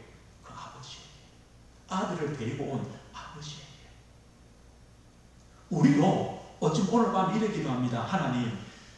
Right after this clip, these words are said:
지금 우리에게 이런 문제 있고, 이런 문제 있고, 이런 문제 있습니다." 예수님은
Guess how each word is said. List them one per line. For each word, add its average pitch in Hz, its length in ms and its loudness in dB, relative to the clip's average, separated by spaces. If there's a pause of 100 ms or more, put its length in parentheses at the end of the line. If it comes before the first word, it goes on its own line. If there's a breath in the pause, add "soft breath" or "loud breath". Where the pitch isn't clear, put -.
(140)
지금 143 400 -8
우리에게 - 840 -4
이런 180 280 0
문제 139 240 -4
있고, 139 540 -2
이런 170 260 -4
문제 123 260 -6
있고, 127 540 -8
이런 170 240 -6
문제 117 200 -10
있습니다." 104 500 -14 (580)
예수님은 120 640 -2